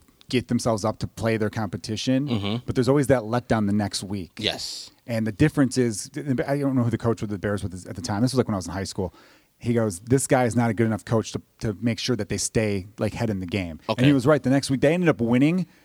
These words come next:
Speaker 1: but it was, like,
Speaker 2: Didn't
Speaker 1: I
Speaker 2: cover.
Speaker 1: think it was, like, a Mike Brown interception return, one of that season.
Speaker 2: Oh, well, the
Speaker 1: Well, I can't remember who it was against, but it was, like, two thousand one or something like that. So I was,
Speaker 2: Yeah.
Speaker 1: like, a sophomore in high school, and I was like, "Wow, you called that?" And he's like, "Yeah, I could tell, 'cause I just know that they weren't,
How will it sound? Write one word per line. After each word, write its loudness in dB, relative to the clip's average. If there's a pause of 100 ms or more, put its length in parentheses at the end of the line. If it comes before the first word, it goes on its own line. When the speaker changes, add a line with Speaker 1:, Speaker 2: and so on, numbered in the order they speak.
(160)
Speaker 1:
but 8
it 6
was, 0
like, 6
Speaker 2:
Didn't 0
Speaker 1:
I -12
Speaker 2:
cover. 2
Speaker 1:
think 2
it 4
was, 4
like, 2
a 4
Mike 4
Brown 6
interception 2
return, 2
one 4
of 4
that 0
season. 4
Speaker 2:
Oh, 8
well, 0
the 6
Speaker 1:
Well, 6
I 4
can't 2
remember 8
who 8
it 2
was 2
against, 2
but 4
it 8
was, 6
like, 4
two 4
thousand 6
one 6
or 2
something -2
like -2
that. 0
So 6
I 6
was, 2
Speaker 2:
Yeah. 0
Speaker 1:
like, -2
a -4
sophomore 4 (440)
in 0
high 6
school, 2
and 4
I 4
was 2
like, 0
"Wow, 4
you 4
called 4
that?" 4
And 4
he's 4
like, 2
"Yeah, 4
I 2
could 2
tell, 4
'cause -2
I 8
just 0
know 4
that 4
they 6
weren't, 2